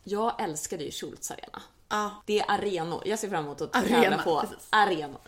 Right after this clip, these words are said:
Speaker 2: Exakt.
Speaker 1: Jag skulle också vilja tävla i, på, liksom, Ryttarstadion.
Speaker 2: Ja.
Speaker 1: Gärna Stockholmsstadion.
Speaker 2: Ja.
Speaker 1: Ja, jag gillar ju också att tävla på gräs. Jag vill, jag ser
Speaker 2: Mm.
Speaker 1: fram emot, jag
Speaker 2: Mm.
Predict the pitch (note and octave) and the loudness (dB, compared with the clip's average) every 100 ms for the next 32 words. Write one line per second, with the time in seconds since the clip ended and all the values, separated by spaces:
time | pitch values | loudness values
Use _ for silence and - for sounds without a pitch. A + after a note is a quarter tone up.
0 | - G3+ G#3 - - - G3+ G#3 F#3+ E3 | -10 -8 -8 -10 -16 -4 0 0 -2 -6
1 | D#3 D3 D3+ - D#3 D3 C#3 - - D3+ | -4 -6 -6 -4 -4 -4 -8 -10 -12 -8
2 | C#3+ D3 D3+ - C#2+ D#3 - - _ - | -8 -8 -8 -8 -8 -12 -16 -20 _ -20
3 | - F#3 - C#3+ - F3+ D#3+ - - - | -10 -10 -10 -14 -8 -4 -4 -6 -12 -16
4 | - - F3 - G#3+ G#3+ G3+ - - - | -16 -14 -10 -2 0 2 0 -6 -10 -12
5 | - F#3 D#3 - - - - G3+ _ G#3 | -8 -8 -8 -10 -14 -14 -16 -18 _ -12
6 | G3 - - _ - G#3 A3 A#3 G#3 G3+ | -10 -12 -16 _ -4 0 0 0 -4 -4
7 | B3 F#3 A3+ D3 - - D3 D#3 D#3+ G#3 | -4 -2 -2 -4 -8 -10 -10 -10 -6 -6
8 | - - F3 F#3 F3+ F3 G3+ F#3+ - F#3+ | -6 -8 -8 -6 -6 -4 -4 -4 -6 -6
9 | F3+ E3+ - A#3+ C4 C4 | -8 -6 -4 -2 0 0